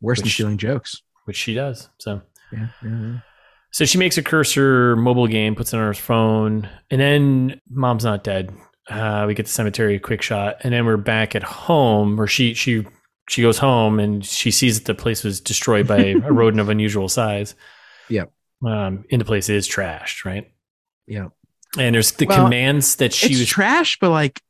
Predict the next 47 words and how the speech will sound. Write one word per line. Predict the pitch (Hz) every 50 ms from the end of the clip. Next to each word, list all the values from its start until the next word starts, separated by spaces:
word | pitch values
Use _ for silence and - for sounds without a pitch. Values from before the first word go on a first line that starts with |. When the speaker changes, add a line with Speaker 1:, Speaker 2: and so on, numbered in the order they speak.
| _ -
Speaker 1:
it's | - 156 -
not | 185 208 233 254
as | 214 -
trash | - - 160 143 139 131 - -
as | 113 113
I | 110 104
wanted | 98 95 98 101 104 92 85 73
it | 80 - _
to | - _
be. | - - - 143 143 - _ _ - - 135
Like, | 165 165 175
it | 180 -
could | - 262 202
be, | 196 175 - - - -
Speaker 2:
<laughs> | - - - -
Speaker 1:
it | 175 170
could | - 269
be | 202 208 160
trashier. | - - 147 104 104 101 - - - - 110 127 135
In | - 127 151
Speaker 2:
You |
Speaker 1:
my | 135 147
Speaker 2:
think | 156 151
it'd | 147 143
be | 139 123 117
Speaker 1:
opinion. | -
Speaker 2:
trashier? | - 139 123 120 123 - - 123 110 113 147 190 220 - - - - - - - _ - - -
Speaker 1:
I | 117 110
think | 110 120 117
it | 123 117
could | 135 135
be | 143 143
trashier. | 147 165 180 220 240 - 143 104 104 110 - _ - - - _ - -
Yeah. | 110 151 240 185 117 _ _ _ _ _ _ _ _ -
Like, | - - 185 196
they | 277 311
did, | 330 349 349 320
I, | - 247 277 -
like, | 156 180 208 185 - - - _ -
it's | - 214 -
like | 339 247 - - -
somebody | 160 - 240 226 226
went | 220 208 202 202
in, | 196 190
they | 180 170
were | 160
like, | 147 -